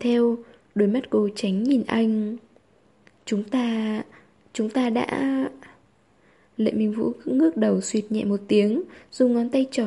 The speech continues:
chặn miệng cô, đôi môi nóng khẽ cọ vào tai cô, giọng nói trầm trầm thâm tình cất lên. "Anh rất nhớ em, em biết không?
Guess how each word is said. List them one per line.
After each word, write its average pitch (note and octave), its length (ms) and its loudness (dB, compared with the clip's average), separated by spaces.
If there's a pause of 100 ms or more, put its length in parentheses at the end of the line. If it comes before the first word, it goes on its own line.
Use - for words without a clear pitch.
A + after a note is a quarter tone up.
(140)
chặn - 220 -4
miệng A3 140 0 (100)
cô, B3 340 4 (340)
đôi A3 140 4
môi G#3 240 0
nóng G3+ 320 -2
khẽ - 180 -4 (100)
cọ C#4 140 0 (120)
vào F#3+ 180 -6
tai G#3+ 140 0
cô, A#3 380 2 (280)
giọng B3+ 220 2
nói A3+ 180 -2
trầm A3+ 180 2
trầm G3 380 -4
thâm A3 180 0
tình G3+ 220 2
cất - 240 -4
lên. A#3+ 360 4 (1200)
"Anh G#3 300 -2
rất C#4 180 0
nhớ A3 200 2
em, A#3+ 360 2 (300)
em A#3+ 140 2
biết D4 220 2
không? B3+ 280 4